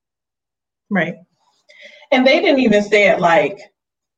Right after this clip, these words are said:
like, I feel like there was a lot open to interpretation. They were just trying to get out there what they, like you said, just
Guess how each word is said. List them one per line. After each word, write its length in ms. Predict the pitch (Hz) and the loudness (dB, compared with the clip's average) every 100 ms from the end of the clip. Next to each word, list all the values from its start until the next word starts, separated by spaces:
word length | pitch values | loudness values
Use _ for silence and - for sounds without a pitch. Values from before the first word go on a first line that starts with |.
| _ _ - | _ _ -8
like, 160 | 220 | -4
I 160 | - 302 | -4 -2
feel 100 | 392 | 0
like 260 | 302 294 - | 0 -2 -8
there 180 | 220 220 | -6 -4
was 120 | 190 | -4
a 40 | |
lot 220 | 185 185 | -4 -4
open 240 | 196 196 190 | -4 -6 -8
to 180 | 190 165 | -8 -10
interpretation. 640 | 185 180 185 175 165 170 | -8 -10 -10 -14 -14 -14
They 120 | 165 | -10
were 100 | 180 | -10
just 180 | 180 180 | -10 -14
trying 220 | 175 160 | -12 -10
to 60 | 147 | -10
get 220 | 156 196 | -8 -4
out 220 | 208 - | -2 -2
there 160 | 214 202 | -2 -2
what 220 | 180 180 | -4 -4
they, 160 | 185 156 | -6 -6
like 220 | 170 - | -10 -10
you 60 | |
said, 280 | 180 127 110 | -10 -8 -10
just 180 | 170 | -12